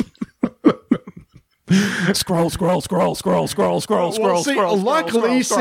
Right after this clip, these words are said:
Speaker 2: see, I
Speaker 1: scroll.
Speaker 2: take that stuff out so that you don't hear it. Now, if I do it while I'm talking, you're probably gonna hear it. But while you're talking, I ha-, I, I take all that out. I'll fix it in post.
Speaker 1: How about I chew on this golden Oreo while you <laughs> try to do something else?
Speaker 2: Lord.
Speaker 1: <laughs>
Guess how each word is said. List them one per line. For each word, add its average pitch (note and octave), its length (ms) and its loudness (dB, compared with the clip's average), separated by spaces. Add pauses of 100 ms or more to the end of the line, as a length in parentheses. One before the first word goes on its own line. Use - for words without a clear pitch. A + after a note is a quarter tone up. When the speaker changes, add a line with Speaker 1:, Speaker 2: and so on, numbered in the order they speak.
Speaker 2:
see, B3 40 2
I F#3+ 140 2
Speaker 1:
scroll. F3+ 120 0
Speaker 2:
take A3+ 260 0
that A3+ 220 0
stuff G3+ 320 -2
out A3 300 0
so G#3 140 2
that F#3 200 0
you G3 60 -6
don't F#3+ 180 2
hear B3 140 4
it. F3 80 -8
Now, F#3+ 240 2
if A3 200 0
I G3+ 120 4
do A3+ 280 0
it A#3+ 120 -2
while G3 280 2
I'm D3 160 2
talking, C#4 640 0
you're D#3 120 2
probably G#3+ 440 -2
gonna D3 280 0
hear E3+ 320 2
it. B2+ 160 0 (320)
But F#3 160 2
while F3 180 2
you're B3 220 2
talking, G3+ 400 0
I E3+ 120 2
ha-, F#3+ 220 2
I, F3+ 520 0
I - 40 2
take A#3 320 -2
all G3 160 2
that F#3 220 2
out. D3 340 0 (160)
I'll G#3+ 220 0
fix G#4+ 180 0
it C#4+ 120 0
in A#3 60 -6
post. G#3 600 -2
Speaker 1:
How A#3+ 80 0
about C4+ 200 0
I G3 120 0
chew A3 280 0
on F#3+ 140 2
this E3 160 0
golden F#3 380 0
Oreo F3+ 500 2
while D3 180 2
you E3 280 0
<laughs> - 220 -4
try A#3+ 220 0
to C#3+ 120 0
do D#3+ 220 0
something - 680 -10
else? - 200 0
Speaker 2:
Lord. G2+ 340 -2
Speaker 1:
<laughs> E3 320 -4